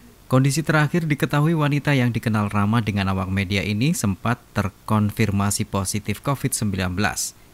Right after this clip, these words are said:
Kabar positifnya tersebut pun sempat mengejutkan sejumlah pihak, salah satunya bagi komunitas seni budaya Nusantara atau K S B N Kota Palangkaraya. Komunitas yang berdiri atas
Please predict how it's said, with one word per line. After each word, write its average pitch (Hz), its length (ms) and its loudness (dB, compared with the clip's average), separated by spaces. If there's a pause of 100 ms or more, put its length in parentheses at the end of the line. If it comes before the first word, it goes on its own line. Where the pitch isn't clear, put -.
(360)
Kabar 90 320 -2
positifnya 127 640 -2
tersebut 120 480 -4
pun 180 240 4
sempat 127 400 0
mengejutkan 113 800 -2
sejumlah 95 560 -2
pihak, 135 320 4 (480)
salah 92 240 -2
satunya 113 480 2
bagi 110 320 0
komunitas 107 560 0
seni 104 240 0
budaya 107 400 0
Nusantara 104 720 0
atau 98 240 -4
K - 240 -4
S 98 240 -4
B 120 160 0
N 104 240 -2
Kota 120 320 -4
Palangkaraya. 92 800 -2 (840)
Komunitas 113 560 0
yang 107 160 2
berdiri 113 400 2
atas - 400 -4